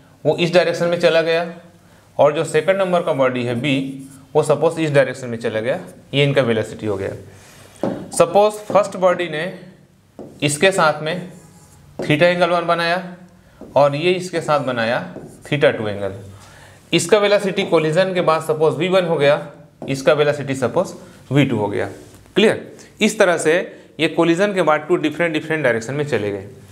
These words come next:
अब यहाँ पर यदि हम वी वन के कंपोनेंट्स निकालें तो ये एक्स axis का जो कंपोनेंट इसका निकलेगा, ये एक्स एक्सिस है और ये वाई एक्सिस है। तो theta के पास वाला है तो इसका कंपोनेंट निकलेगा वी वन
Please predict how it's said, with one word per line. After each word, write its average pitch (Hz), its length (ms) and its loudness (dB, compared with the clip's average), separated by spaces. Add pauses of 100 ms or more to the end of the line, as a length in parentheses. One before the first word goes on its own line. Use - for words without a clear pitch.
(540)
अब 214 160 4
यहाँ 202 180 2
पर 208 160 4
यदि 208 140 2
हम 208 140 0
वी 165 120 0
वन 202 180 0
के 196 100 2
कंपोनेंट्स 165 640 -2
निकालें 110 360 -4 (500)
तो 156 60 4
ये 175 160 4 (500)
एक्स 196 260 4
axis 196 340 -2
का 208 100 4
जो 190 120 0
कंपोनेंट 180 540 0
इसका 175 200 -4
निकलेगा, 151 520 0 (400)
ये 143 180 2 (120)
एक्स 170 160 0
एक्सिस 180 380 -2
है 185 420 0 (280)
और 139 160 4
ये 185 240 0 (200)
वाई 143 240 2
एक्सिस 123 260 -6
है। 104 120 -6 (480)
तो 160 60 6
theta 160 380 2
के 196 80 -2
पास 180 340 2
वाला 151 220 2
है 165 140 0
तो 143 200 -6
इसका 180 220 2
कंपोनेंट 170 460 -2
निकलेगा 139 460 2 (260)
वी 135 300 -4
वन 156 300 2